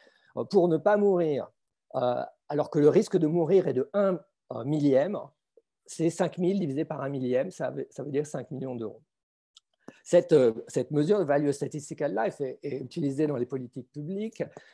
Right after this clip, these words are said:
euh, elle est utilisée dans les assurances. Et voilà, l'é-, et l'éco-, l'économie, à, à, à ce moment-là, a une réponse à cette question de la, de la non-commensurabilité une réponse pratique. Et vous voyez dans le covid, justement, ce qui se passe.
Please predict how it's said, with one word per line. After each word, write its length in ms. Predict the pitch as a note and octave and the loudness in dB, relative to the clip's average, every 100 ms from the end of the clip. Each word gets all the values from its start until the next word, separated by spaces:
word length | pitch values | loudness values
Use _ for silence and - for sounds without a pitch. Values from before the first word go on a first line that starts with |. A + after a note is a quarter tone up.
| _ | _
euh, 120 | D3+ D3+ | -8 -6
elle 100 | D#3 | -6
est 60 | E4 | -6
utilisée 420 | F#3+ - F3+ D3+ D#3+ | -6 -2 0 2 0
dans 120 | C3 | 0
les 200 | A#2 A#2+ | 0 -2
assurances. 640 | B2 - D#3 E3 A3 - - - _ _ _ _ _ _ - _ | -2 -2 -2 0 -2 -4 -10 -12 _ _ _ _ _ _ -20 _
Et 240 | - G#3+ B3+ F#3+ - _ | 8 10 10 8 -6 _
voilà, 280 | E3+ D#3 B2 | 4 4 4
l'é-, 220 | F3 F3+ - | 2 0 2
et 100 | D3+ | 6
l'éco-, 320 | D#3+ F3 F3+ | 6 6 2
l'économie, 580 | E3 F#3+ - F3 D#3 G#3+ | 0 0 2 2 2 0
à, 160 | C#4 - | -2 -4
à, 160 | E3 - | -8 -10
à 40 | C#3 | -8
ce 100 | - | -4
moment-là, 420 | D3+ C3 D#3+ - | -2 -2 -4 -6
a 160 | - D4 | -2 0
une 160 | B3 F#3+ | 0 -2
réponse 640 | D3+ D3+ - F#3 - - - - _ - | -4 -8 -10 -10 -10 -14 -14 -18 _ -4
à 60 | D#3+ | 2
cette 220 | G3+ - | 2 2
question 320 | D3 - G#3 | -2 -4 -2
de 80 | F3 | 0
la, 140 | C#3 C3+ C#3+ - | 0 -2 -8 -12
de 180 | D#3+ D3+ | -4 0
la 160 | C#3 | 2
non-commensurabilité 1080 | C3+ D#3+ F3 D3+ C3+ - C3 B2 B2 - G#3+ G#3+ | 2 -4 -6 -8 -10 -10 -8 -6 -6 0 0 0
une 160 | D#3 | -6
réponse 380 | B2+ B2 D#3+ F3+ | -6 -6 -8 -8
pratique. 440 | - D3+ A3 C#4 _ _ | -12 -12 -10 -12 _ _
Et 80 | D3+ | -4
vous 120 | D3 | 0
voyez 280 | G#3 G3 G#3 | 4 6 6
dans 100 | A#3+ | 4
le 80 | F3 | 2
covid, 340 | - D3+ D#3+ G3 | -2 -4 -4 -4
justement, 360 | F3 - D#3 | -6 -8 -8
ce 100 | F3 | -8
qui 100 | - | -8
se 80 | C#3 | -8
passe. 260 | - - | -10 -12